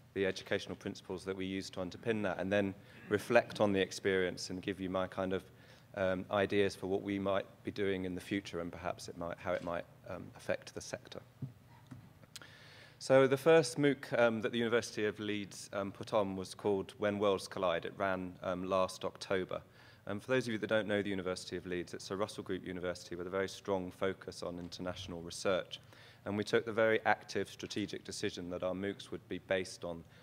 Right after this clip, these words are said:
the kind of research-led teaching that we do at the university, and that we would focus, um,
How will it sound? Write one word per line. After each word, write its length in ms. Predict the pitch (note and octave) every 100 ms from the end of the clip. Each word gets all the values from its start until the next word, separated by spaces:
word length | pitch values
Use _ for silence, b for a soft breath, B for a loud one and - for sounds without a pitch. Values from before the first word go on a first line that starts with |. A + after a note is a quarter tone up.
| B
the 60 | -
kind 240 | - F#2+
of 80 | F#2
research-led 880 | F2 - G2+ F#2+ - - G2 F#2+ E2+
teaching 400 | - G#2 - F2+
that 100 | F2+
we 120 | F2+
do 200 | F2 G2+
at 120 | G2
the 60 | -
university, 600 | F2 E2 E2+ - - E2 - B B
and 100 | -
that 100 | F2+
we 140 | F#2+ F#2+
would 140 | F#2
focus, 760 | - G#2+ F#2+ - F#2 E2+ - - -
um, 320 | F2+ F2